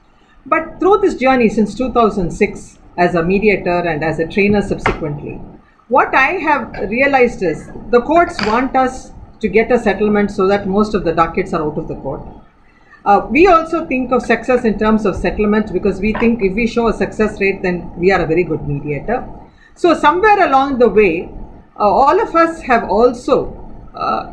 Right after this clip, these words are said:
I, I wouldn't say we have left, but a little, taken a little diversion from the path of self-determination. Uh, that is primarily because we are also lawyers and we believe that we know the best for everyone.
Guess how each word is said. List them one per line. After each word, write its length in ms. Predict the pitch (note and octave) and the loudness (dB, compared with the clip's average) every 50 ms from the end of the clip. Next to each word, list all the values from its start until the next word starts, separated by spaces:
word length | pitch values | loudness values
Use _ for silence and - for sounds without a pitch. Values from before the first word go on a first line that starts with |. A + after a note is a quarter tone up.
| - - - _ - - | -18 -20 -20 _ -10 -4
I, 280 | C#4+ C#4 C4+ - B3 | -2 0 2 2 2
I 20 | D4 | 2
wouldn't 280 | E4 G#4 G4+ A#4+ G#4 | 2 0 0 0 -4
say 220 | - - F4 F4 E4+ | -4 0 0 0 2
we 160 | C#4 C#4 A#3+ | 2 2 0
have 160 | A#3+ A3 D#3+ | 0 0 2
left, 220 | E3 A#3 E4+ - - | 0 -2 0 0 -2
but 120 | D#4 D#4 | -2 -2
a 60 | E4+ | 0
little, 340 | E4+ - G4+ F#4+ - - - - | -2 -2 -2 -2 -4 -6 -4 -4
taken 240 | C#4+ D4+ F#4+ E4+ D#4+ | -2 0 0 0 -2
a 60 | - | -2
little 200 | - D#4 D4+ A3 | -2 -4 -4 0
diversion 760 | G#3 G3+ A3 A#3+ A#3 B3+ B3+ B3 - B3+ F3 D3 - - - - - - - - | 2 2 2 4 2 2 0 0 -2 -4 -4 -4 -6 -10 -12 -14 -18 -16 -8 0
from 160 | - A3+ A3 | 2 2 4
the 80 | G#3+ G3+ | 2 2
path 340 | - A3 G#3 A3+ - G#3 - | 2 4 4 4 4 2 -2
of 140 | A#3 A3+ - | -4 -4 -2
self-determination. 960 | - G3 F#3+ F#3 F#3 F3 E3 E3 E3+ E3 D#3+ D#3+ D3+ D3+ D3 - - - A2 - - - - - - _ _ _ _ _ _ _ _ _ _ _ _ _ - - | 0 2 2 2 2 -2 -2 0 0 -2 -2 -2 -2 -4 -4 -4 -8 -12 -14 -14 -18 -20 -20 -20 -20 _ _ _ _ _ _ _ _ _ _ _ _ _ -8 -4
Uh, 200 | A3+ - - - - - | -4 -4 -4 -6 -10 -2
that 180 | - A#3+ C#4 - | 0 0 2 2
is 120 | F#4 - | 0 -2
primarily 560 | - C4+ C4 B3+ D4+ F4 G4+ G#4 G4+ F4+ F#4+ C#4 | 2 2 2 2 4 2 2 4 4 4 4 2
because 260 | D4 - D4+ D4 A#3 | 2 0 0 0 2
we 100 | C4 C4+ | 2 4
are 80 | C4 | 4
also 300 | A#3+ A3 A3 A3 - C4+ | 6 4 4 4 2 2
lawyers 540 | B3+ G3+ E3 E3+ F3+ G3 G#3+ G3+ E3 C3+ - | 2 4 4 4 4 4 4 2 2 -2 -4
and 200 | - F#3 A3 A3+ | -2 0 0 2
we 140 | A3+ B3+ C4 | 2 0 -2
believe 320 | A3 C4+ B3+ C#4 D4 B3 | -2 -2 -2 -2 -2 0
that 160 | A#3+ A#3+ F#3 F3 | 0 0 0 2
we 160 | G3 A#3 B3+ | -2 0 0
know 160 | A#3+ B3+ B3+ | 2 2 2
the 120 | A3+ A3+ | 2 2
best 280 | F3 F#3+ F#3+ F#3 - - | 2 0 -2 -2 -4 -4
for 100 | G3+ F3 | 0 0
everyone. 580 | D#3+ D3 D3 D#3 E3 D#3+ D3+ C3 - - - | 0 0 0 -2 -4 -2 -2 -4 -6 -8 -14